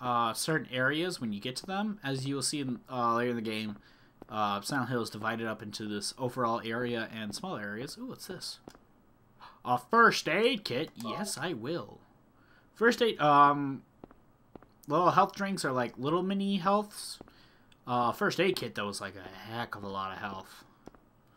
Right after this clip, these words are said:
So this convenience store was an amazing place to come by. And we found another save tablet.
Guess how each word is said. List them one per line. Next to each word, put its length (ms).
So 400
this 200
convenience 520
store 460
was 500
an 100
amazing 600
place 240
to 100
come 180
by. 300
And 360
we 140
found 360
another 520
save 720
tablet. 480